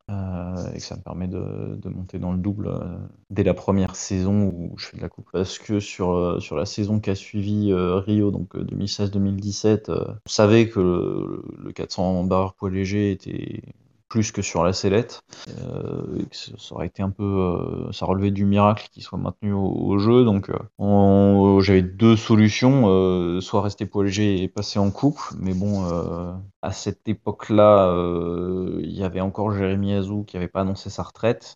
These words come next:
donc le bateau était champion olympique, champion du monde. Pas tout de suite le, la catégorie dans laquelle semblait y avoir le plus de, d'opportunités. Donc, on a commencé, euh, quand je dis on, c'est Thibaut Collard et, et moi, hein,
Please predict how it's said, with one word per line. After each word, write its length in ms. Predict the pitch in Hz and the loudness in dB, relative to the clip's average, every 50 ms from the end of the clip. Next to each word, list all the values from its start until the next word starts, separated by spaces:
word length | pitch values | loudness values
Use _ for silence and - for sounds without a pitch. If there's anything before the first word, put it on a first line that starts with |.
| _ _ | _ _
donc 160 | - - - - | -14 -10 -8 -2
le 40 | |
bateau 280 | 95 98 95 90 - 110 | 0 2 2 2 2 0
était 180 | 107 95 - 95 | 0 0 -2 -6
champion 300 | - 107 92 - 107 98 | -8 -8 -6 -4 -2 -2
olympique, 260 | 95 95 98 107 107 | -2 -2 -4 -6 -8
champion 480 | - - 95 92 - - - 98 95 | -8 -10 -12 -12 -14 -12 -8 -6 -6
du 140 | 95 87 95 | -6 -4 -2
monde. 400 | 95 98 101 113 123 127 127 123 - _ - - - - - - _ _ _ | -2 0 0 0 0 -2 -4 -6 -10 _ -20 -20 -18 -18 -20 -20 _ _ _
Pas 100 | - 104 | 0 0
tout 140 | 104 - - | 0 0 -2
de 60 | 107 | -4
suite 340 | 104 - - 113 113 110 - | -4 -2 -2 -2 -2 0 0
le, 800 | 98 95 92 95 92 92 92 90 90 90 90 85 87 - 78 73 - | 2 4 6 6 6 4 4 2 0 0 0 -2 -2 -4 -4 -6 -4
la 140 | 73 92 95 | -4 -4 -4
catégorie 480 | - 101 92 - 101 95 101 104 107 | -4 -4 -4 -4 -2 2 2 2 2
dans 80 | 98 95 | 2 -2
laquelle 380 | 98 - - 101 98 98 95 92 | -4 -2 -2 -2 -2 -2 -2 -4
semblait 240 | - 98 101 101 | -2 -2 -2 0
y 20 | 95 | 0
avoir 160 | 92 87 90 | 2 2 0
le 60 | 92 | 0
plus 260 | 92 - 110 104 104 | -2 -6 -10 -8 -4
de, 240 | 107 104 95 92 92 | -2 0 0 0 0
d'opportunités. 880 | 95 92 107 95 - 98 - - - 110 107 101 - 107 143 180 - _ _ _ _ _ _ _ _ _ | 0 0 0 -2 -2 -6 -8 -6 -2 0 0 0 0 -2 -2 -4 -6 _ _ _ _ _ _ _ _ _
Donc, 460 | - 120 104 - 101 98 95 - - | -8 -8 -6 -4 -4 -4 -4 -6 -8
on 120 | - 92 92 | -8 -6 -4
a 80 | 90 | -4
commencé, 680 | 90 - 104 92 95 95 95 - - - 101 101 101 101 | -6 -6 -4 -4 -4 -4 -4 -6 -8 -8 -6 -4 -4 -2
euh, 220 | 95 92 92 90 | -2 -2 -4 -4
quand 160 | 90 - 95 92 | -6 -6 -8 -6
je 60 | 90 | -4
dis 140 | 101 104 - | -4 -4 -2
on, 180 | - 107 110 107 | 0 0 0 0
c'est 320 | 110 - 95 92 90 92 87 | -2 -4 -6 -6 -6 -6 -8
Thibaut 200 | - - 95 92 | -10 -10 -10 -10
Collard 380 | - - 95 92 95 92 92 | -8 -6 -4 -4 -4 -4 -4
et, 200 | 95 90 90 87 - | -6 -8 -8 -10 -10
et 100 | 98 92 | -10 -10
moi, 500 | 92 95 95 98 101 101 95 95 98 104 | -8 -6 -6 -6 -6 -6 -6 -8 -8 -10
hein, 100 | 107 107 | -12 -12